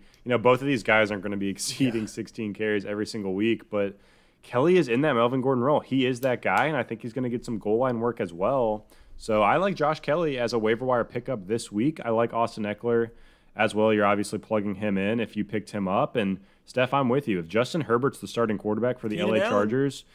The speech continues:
Speaker 1: for better or for worse for the Chargers, I think it's gonna be a big lift for Keenan Allen and Hunter Henry. We were both out on those guys after last week. We were really low on them, but after seeing the game with Justin Herbert,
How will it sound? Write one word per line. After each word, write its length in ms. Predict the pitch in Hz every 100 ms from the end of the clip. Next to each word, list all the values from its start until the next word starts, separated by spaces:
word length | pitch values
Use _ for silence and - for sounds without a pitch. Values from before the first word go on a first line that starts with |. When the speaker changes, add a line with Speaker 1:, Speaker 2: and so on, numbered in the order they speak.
| - _
Speaker 1:
for 100 | 123
better 320 | 101 117 139 127
or 220 | 117 123
for 180 | 117 98
worse 480 | 95 101 131 -
for 240 | - 120 120
the 140 | 107
Chargers, 540 | - 107 120 151 156 139
I 100 | 107
think 180 | 123
it's 140 | 113 -
gonna 180 | 123 120
be 140 | 120
a 60 | 104
big 220 | 113 113
lift 220 | 117 127
for 80 | 117
Keenan 320 | - 131 120
Allen 220 | 117 135
and 200 | 131 139
Hunter 240 | 123 131 110
Henry. 300 | 123 113 87
We 140 | 110
were 140 | 143 113
both 320 | 107 117 -
out 240 | 110 131
on 160 | 139 110
those 220 | 101 98
guys 580 | 107 98 98 98 98 - _ - - _ -
after 300 | 110 - 107
last 320 | 98 110 -
week. 220 | 143 147
We 80 | 120
were 80 | 104
really 280 | 95 113 127
low 200 | 131 135
on 140 | 139 143
them, 160 | 143
but 140 | 113 107
after 240 | - 143
seeing 320 | - 139 151
the 60 | 139
game 340 | 110 123 151
with 120 | 131 -
Justin 320 | 139 - 120
Herbert, 480 | 123 143 104 101